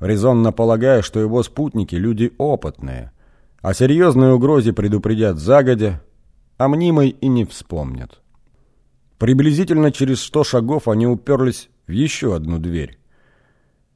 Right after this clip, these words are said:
Милас отпер её, и она открылась не вполне обычным способом – а именно откинулась вперёд,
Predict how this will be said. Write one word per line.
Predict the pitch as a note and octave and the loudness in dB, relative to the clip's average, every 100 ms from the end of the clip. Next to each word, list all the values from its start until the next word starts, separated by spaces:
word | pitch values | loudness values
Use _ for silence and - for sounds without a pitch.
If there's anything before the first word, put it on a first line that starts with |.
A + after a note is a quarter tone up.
| - | -6
Милас | G#2+ C#3 D3 C3+ - - | 0 4 4 4 -2 -2
отпер | D#3 - C#3+ C3 | -2 0 0 2
её, | B2+ B2 C#3 | 2 2 2
и | C3+ A2+ | 2 2
она | A#2 A#2+ | 2 2
открылась | A2+ - C#3+ C#3 - | 0 -2 -2 -2 0
не | A#2 C3+ | 2 2
вполне | - C#3 D3+ D3+ B2+ | 0 -2 0 0 0
обычным | G#2+ G#2 G#2+ - G#2+ G2 | 0 0 -4 -4 -4 -4
способом – | - - D3 - C#3 C3 A#2 - _ _ _ - | -8 -8 -6 -2 0 2 0 -4 _ _ _ -2
а | A#2+ | 0
именно | D#3+ D3+ D3 | 2 4 2
откинулась | - B2+ - D#3 D3 C3+ A2+ | 2 0 -2 -2 2 2 0
вперёд, | - - B2 A#2 D3+ E3 | -6 -8 -2 0 0 -2